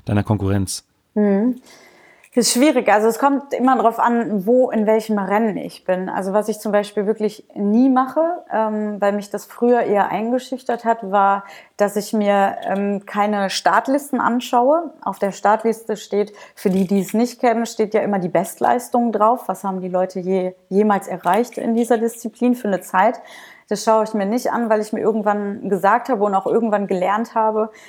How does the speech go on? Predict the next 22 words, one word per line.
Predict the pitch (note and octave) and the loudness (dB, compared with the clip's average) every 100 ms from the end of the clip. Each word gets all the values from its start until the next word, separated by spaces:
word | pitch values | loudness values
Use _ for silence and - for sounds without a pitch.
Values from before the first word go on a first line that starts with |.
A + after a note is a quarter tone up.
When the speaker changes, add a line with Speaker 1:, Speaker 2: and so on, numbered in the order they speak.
| - _ | -20 _
Speaker 2:
ähm, | - G#3+ G#3+ | -2 0 0
an | G#3+ | 2
diesem | A3+ A3 G#3+ | 2 2 -2
Tag | G#3 G#3+ A3+ | 0 -2 -2
ist | G#3+ | -6
es | G#3 | -8
egal, | G#3 - F#3 G3+ G3 F3 - - _ _ _ _ - | -8 0 2 4 2 -2 -8 -20 _ _ _ _ -2
was | F#3+ - | 0 -2
die | - | -12
vorher | - G#3+ G3+ | -2 2 2
gelaufen | F#3+ F3 G3+ G#3 A3 | 2 2 2 2 -2
sind, | G3+ A3+ A#3+ A#3+ | -2 -2 -2 -4
es | G3+ - | -8 -10
zählt | - G#3 G3+ G3+ _ - | -4 0 -2 -4 _ -4
heute. | G3 G3 F#3 F3+ F3+ _ - - | -4 -2 -6 -8 -10 _ -20 -12
Ähm, | - G3 G3 G3 F#3+ - - - | -2 0 0 -2 -6 -8 -14 -14
gerade | - G#3 G#3+ | -2 2 2
da | G3+ A3 | 2 2
hatte | A#3 A3+ | 0 -4
ich | |
schon | - A3+ | -4 0
mal | A3 G3+ | 0 -2